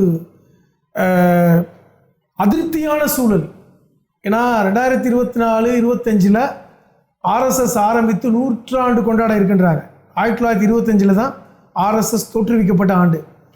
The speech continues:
அப்போ ரெண்டாயிரத்தி இருபத்தைந்தில் ஆர் எஸ் எஸ் உடைய நூற்றாண்டு விழா நடக்கணும்.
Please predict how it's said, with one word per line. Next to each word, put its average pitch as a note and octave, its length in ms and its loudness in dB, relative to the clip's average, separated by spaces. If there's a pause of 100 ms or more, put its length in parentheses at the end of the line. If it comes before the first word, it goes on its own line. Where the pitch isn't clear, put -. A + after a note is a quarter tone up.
(380)
அப்போ A3+ 140 -4
ரெண்டாயிரத்தி C#4 540 0
இருபத்தைந்தில் B3+ 580 -2 (240)
ஆர் A#3+ 240 0
எஸ் A#3+ 200 -2
எஸ் G3+ 120 -2
உடைய B3 180 -2
நூற்றாண்டு A#3+ 520 0
விழா G#3+ 180 0
நடக்கணும். F#3 480 -2